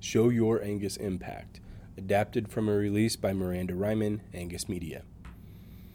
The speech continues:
Angus Impact is the official National Junior Angus Show community service program,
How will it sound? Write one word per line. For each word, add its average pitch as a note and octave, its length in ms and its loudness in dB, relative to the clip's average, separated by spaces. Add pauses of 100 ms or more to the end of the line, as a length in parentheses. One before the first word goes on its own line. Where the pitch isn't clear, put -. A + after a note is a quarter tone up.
(280)
Angus C3 340 4
Impact A#2 500 2
is G#2 200 0
the G#2+ 160 4
official A#2+ 440 2
National A2+ 540 2
Junior G#2 400 2
Angus G2+ 300 0
Show G2+ 300 4
community G#2 520 2
service F#2 460 0
program, E2+ 520 -4